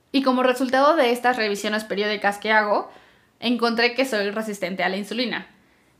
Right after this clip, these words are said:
Y <laughs> si no me cuido, se convierte en prediabetes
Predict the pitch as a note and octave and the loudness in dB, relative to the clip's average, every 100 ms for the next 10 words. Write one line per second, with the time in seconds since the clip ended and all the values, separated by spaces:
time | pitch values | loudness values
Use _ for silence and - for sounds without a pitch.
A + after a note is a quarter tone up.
0 | _ - B3 A#3+ B3 G#3+ F#3 A3+ A#3 - | _ -6 -2 0 0 -2 -4 -4 -4 -4
1 | B3+ C4+ C4 D4+ C#4 C4+ C4 C4+ B3+ G#3+ | 0 2 4 2 2 4 4 4 0 0
2 | A3 A3 A3 G#3+ A3 G#3 G#3 A3+ A3+ A3+ | 0 0 0 0 0 2 4 4 2 0
3 | D#4+ | -2